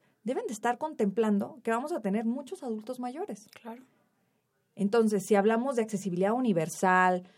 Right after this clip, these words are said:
Speaker 1: de
Speaker 2: Claro.
Speaker 1: espacios para la convivencia de
Speaker 2: Ujú.
Speaker 1: estos grupos de edad, pues tenemos que preverlo también.
Speaker 2: Por supuesto.
Speaker 1: Esto forma parte de la planeación que tiene que hacerse. ¿Y cómo van a ser estos espacios?
Speaker 2: Ujú.
Speaker 1: Eh, por ejemplo,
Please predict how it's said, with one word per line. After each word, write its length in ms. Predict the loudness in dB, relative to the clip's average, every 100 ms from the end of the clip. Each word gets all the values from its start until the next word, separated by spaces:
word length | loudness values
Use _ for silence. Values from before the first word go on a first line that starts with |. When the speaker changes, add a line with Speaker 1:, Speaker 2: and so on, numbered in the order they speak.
| _ _
Speaker 1:
de 220 | 0 2 2
Speaker 2:
Claro. 80 | 0
Speaker 1:
espacios 460 | 0 -2 2 0
para 240 | 0 0 0
la 160 | -4
convivencia 840 | -2 0 2 2 4 4 4 4 4
de 160 | 4
Speaker 2:
Ujú. 60 | 4
Speaker 1:
estos 280 | 2 0 0
grupos 300 | 0 0 2
de 60 | 4
edad, 240 | 4 2
pues 160 | -4 -8
tenemos 400 | -6 -6 -6 -8
que 120 | -10
preverlo 600 | -6 -2 0 0 0 0
también. 340 | -2 -4 -4 -6
Speaker 2:
Por 140 | -10
supuesto. 240 | -12 -4 -4 0
Speaker 1:
Esto 40 | -2
forma 320 | 2 2 2 -2
parte 260 | -4 -2
de 40 | -4
la 140 | -4
planeación 480 | -6 -6 -4 -2 -2
que 80 | -2
tiene 280 | -2 -4 -2
que 80 |
hacerse. 480 | -2 0 -2 -2 -6 -6 -16 -18 -10
¿Y 100 | -10
cómo 260 | -6 -2 0
van 160 | -2
a 80 | -4
ser 160 | -6 -6
estos 320 | -4 -6 -4
espacios? 800 | -4 -4 -4 -6 -4 -12 -16 -20 _ _ _ -12
Speaker 2:
Ujú. 260 | -8 -10 -12 _ _
Speaker 1:
Eh, 760 | 2 4 6 6 4 2 0 -6 _ _ _ _ _ _ _ -4
por 120 | 2 4
ejemplo, 580 | 6 4 6 6 4